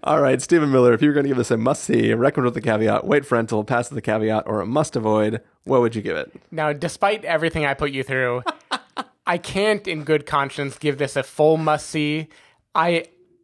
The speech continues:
Speaker 2: I agree with you that it is one note, I loved the note it did.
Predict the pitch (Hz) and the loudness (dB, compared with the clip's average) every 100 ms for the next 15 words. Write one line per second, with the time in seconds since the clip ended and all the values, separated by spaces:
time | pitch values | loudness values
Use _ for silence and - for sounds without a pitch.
0 | _ 180 185 175 139 143 175 185 175 196 | _ 0 2 0 -2 -6 -4 -2 -2 -4
1 | 190 190 196 311 - 143 143 160 156 151 | -6 -6 -8 -14 -8 -2 -2 -2 -8 -6
2 | 147 139 135 - _ 392 214 139 139 135 | -6 -6 -10 -18 _ -18 -8 -2 0 -2
3 | 123 127 156 - _ _ _ _ 147 131 | -2 -2 -4 -10 _ _ _ _ -6 0
4 | 135 147 139 151 139 127 147 - - 120 | 2 0 0 -2 0 -2 -4 -8 -14 -12
5 | - 135 147 147 | -6 -4 -4 -10